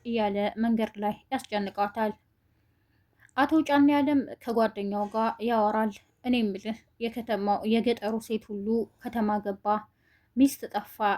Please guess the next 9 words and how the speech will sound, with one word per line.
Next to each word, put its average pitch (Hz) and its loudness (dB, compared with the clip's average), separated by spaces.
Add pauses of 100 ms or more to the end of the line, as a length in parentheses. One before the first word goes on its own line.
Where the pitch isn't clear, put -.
(100)
እያለ 214 -4 (240)
ያወራዋል። 214 2 (400)
ድንገት 226 -2 (160)
ብርሃንን 214 0 (160)
ያገኛታል። 214 0 (760)
«እኔ 247 6
የምልሽ 240 6 (500)
ብርሃኔ፣ 202 -2 (880)
እ፣ 190 2